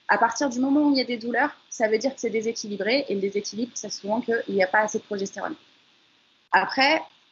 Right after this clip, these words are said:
on peut aller plus loin. Comment sont les règles ? Est-ce que les flux, le flux des règles est abondant ou pas ? Si le flux des règles est abondant, bah, on a vu que les oestrogènes permettent de gorger la muqueuse utérine de sang. Donc, s'il y a beaucoup d'œstro-, d'œstrogènes, il y aura beaucoup de sang, donc il y aura des règles ab-, abondantes.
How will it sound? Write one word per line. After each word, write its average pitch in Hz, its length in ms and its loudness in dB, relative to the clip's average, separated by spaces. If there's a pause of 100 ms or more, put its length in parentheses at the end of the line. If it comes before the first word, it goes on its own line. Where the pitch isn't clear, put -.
on 208 80 -6
peut 220 180 -2
aller 214 180 2
plus 208 160 -12
loin. 294 300 2 (400)
Comment 247 240 0
sont 254 160 -4
les 233 100 -4
règles ? 220 280 -2 (140)
Est-ce 202 160 -4
que - 80 -4
les 220 180 2
flux, - 220 -10
le 208 140 0
flux 262 180 -2
des 233 120 0
règles 233 220 2
est 190 200 0
abondant 202 460 0
ou 220 60 -4
pas ? 185 220 -4 (120)
Si - 220 -4
le 226 100 2
flux 277 200 0
des 254 80 4
règles 240 220 4
est 202 40 4
abondant, 202 600 4
bah, 208 140 0
on 370 40 -4
a 196 80 2
vu 220 100 -6
que 233 120 -10
les 202 100 -6
oestrogènes 208 540 0 (220)
permettent 196 320 0
de 175 60 -2
gorger 208 360 2
la 196 100 2
muqueuse 180 300 -4
utérine 180 300 -4
de 165 60 -2
sang. 247 160 -2 (420)
Donc, 175 140 -2
s'il - 180 0
y - 20 8
a 196 60 6
beaucoup 262 360 0
d'œstro-, 226 400 -4
d'œstrogènes, 208 480 -4 (320)
il 196 60 -6
y 208 40 4
aura 170 300 2
beaucoup 240 240 -2
de - 60 -8
sang, 285 160 -4 (440)
donc 233 300 0
il - 20 0
y 247 40 4
aura 226 120 6
des 220 100 0
règles 214 180 0
ab-, 208 160 -2
abondantes. 190 360 -2